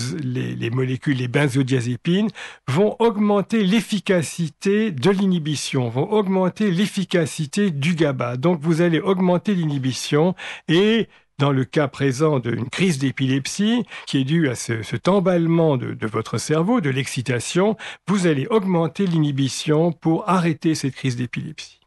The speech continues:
Alors, dans le cas, euh, présent, les bêta-carbolines, au départ, n'avaient pas été, euh, proposées comme étant des, des antiépileptiques ou des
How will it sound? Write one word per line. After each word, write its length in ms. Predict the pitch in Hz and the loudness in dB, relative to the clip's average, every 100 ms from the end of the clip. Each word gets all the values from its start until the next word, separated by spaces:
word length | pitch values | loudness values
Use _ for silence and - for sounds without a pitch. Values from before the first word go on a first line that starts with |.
| - | -2
Alors, 180 | 190 190 | 0 2
dans 140 | 208 | 2
le 160 | 175 156 | 2 0
cas, 460 | - 185 151 127 | 2 2 2 0
euh, 360 | - 120 120 131 - | -4 -6 -6 -8 -4
présent, 580 | 147 143 165 226 214 | -2 0 2 2 2
les 160 | 156 139 | 2 0
bêta-carbolines, 800 | 127 139 147 131 131 131 151 170 | -2 -2 -2 0 0 0 2 2
au 80 | 135 | 2
départ, 460 | 135 135 160 170 135 | 0 0 2 4 2
n'avaient 220 | 123 120 | -2 -4
pas 200 | 147 131 | -2 -2
été, 460 | 123 - 143 131 127 | -2 0 0 -2 -6
euh, 520 | 123 123 123 135 143 | -8 -10 -10 -10 -8
proposées 540 | - 135 135 123 131 147 | -6 -4 -2 0 0 0
comme 220 | 131 127 | -2 -4
étant 300 | 120 - 139 | -2 0 0
des, 240 | 113 110 - _ _ - | 0 -8 -12 _ _ -6
des 160 | 113 | -2
antiépileptiques 1040 | 120 113 - 127 127 127 156 - 226 190 - | -2 -2 -4 -4 -2 -2 -2 -2 -4 -2 -4
ou 80 | 123 | -2
des 280 | 117 110 | -2 -4